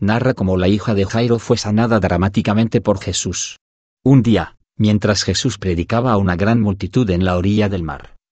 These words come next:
vino a su encuentro un hombre llamado Jairo, de los principales de la sinagoga, para rogarle que sanara a su hija gravemente enferma. Mientras iban camino a la casa donde estaba la niña enferma, vinieron unos siervos de la casa y dijeron,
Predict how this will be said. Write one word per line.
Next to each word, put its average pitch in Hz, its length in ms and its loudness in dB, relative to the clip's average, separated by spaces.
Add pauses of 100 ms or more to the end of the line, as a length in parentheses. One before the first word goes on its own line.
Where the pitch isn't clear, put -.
vino 107 320 2
a 95 40 0
su 110 140 0
encuentro 107 440 0
un 110 100 4
hombre 110 240 2
llamado 101 320 0
Jairo, 110 380 0 (260)
de 107 180 0
los 107 160 0
principales 110 520 -2
de 101 80 0
la 98 100 0
sinagoga, 87 640 -4 (240)
para 90 220 0
rogarle 92 380 -2
que 98 100 0
sanara 120 360 0
a 131 40 -2
su 110 160 -4
hija 113 200 -2
gravemente 98 600 0
enferma. 78 600 -8 (480)
Mientras 104 480 2
iban 107 200 2
camino 113 320 2
a 110 40 4
la 98 100 -2
casa 113 280 -4
donde 98 240 0
estaba 117 320 0
la 98 80 0
niña 98 300 2
enferma, 76 600 -8 (220)
vinieron 104 520 0
unos 101 240 0
siervos 120 340 0
de 107 80 2
la 101 100 2
casa 120 300 -4
y 113 100 2
dijeron, 92 500 -2